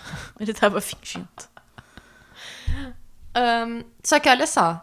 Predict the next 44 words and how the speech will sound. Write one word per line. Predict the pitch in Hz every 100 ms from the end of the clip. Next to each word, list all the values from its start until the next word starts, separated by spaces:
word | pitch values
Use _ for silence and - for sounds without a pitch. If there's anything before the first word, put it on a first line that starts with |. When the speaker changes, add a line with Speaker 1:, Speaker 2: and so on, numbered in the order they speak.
| -
Speaker 2:
tá? | - 160 170
Tu | -
falou | 226 220 208
Speaker 1:
Uhum. |
Speaker 2:
que | 220
no | 247 247
armário | 233 226 196 190
da | 190
tua | 202
casa | 196 180 190 240 220 - - _ _
tinha | - 233 220
um |
espaço | 233 - 208 -
que |
caberia | 226 220
uma | 214
pessoa. | 214 233 247 180 170
Speaker 1:
Sim. | - - 208 190 202 - - _ _
Speaker 2:
O | 226
buraco | 226 226 202 - 330
desse | 240 214 240 -
armário, | 269 214 175 196 233 185
que | -
era | 208 202
um, | 208 190 - _ - - _ _ _
era | 214 202
aquela | 214 233 233
portinha | 302 285 - 269
no | 262
sótão | - 220 226 262
que | 240
eles | 233
tentaram | 233 226 202 214
abrir | 208 185 196 262 -
Speaker 1:
Ah, | 226 226 226 233
sim, | 233 240 240
Speaker 2:
e | 233
Speaker 1:
não | 233
Speaker 2:
não | 226
Speaker 1:
conseguiu. | 220 214 214
Speaker 2:
conseguiram, | 214 269 240 190 -
era | 202 202
essa | 196 185 220
porta. | 233 196 - 180